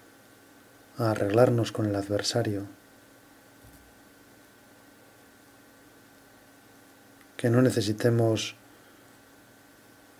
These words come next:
ir al juez para que el juez diga lo que es justo, que lo veamos nosotros, que sepamos nosotros discernir lo que es bueno.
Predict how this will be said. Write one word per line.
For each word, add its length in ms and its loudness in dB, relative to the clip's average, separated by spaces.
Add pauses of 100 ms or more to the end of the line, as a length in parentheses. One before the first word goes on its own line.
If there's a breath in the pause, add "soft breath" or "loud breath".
(680)
ir 200 4
al 100 6
juez 400 4
para 240 -4
que 80 -2
el 60 -2
juez 260 0
diga 240 2
lo 140 0
que 80 -4
es 80 -2
justo, 400 -6
que 80 -8
lo 100 -2
veamos 380 0
nosotros, 420 -2
que 100 -12
sepamos 380 0
nosotros 640 -4 (840 loud breath)
discernir 560 0
lo 100 0
que 100 -2
es 100 -2
bueno. 420 -2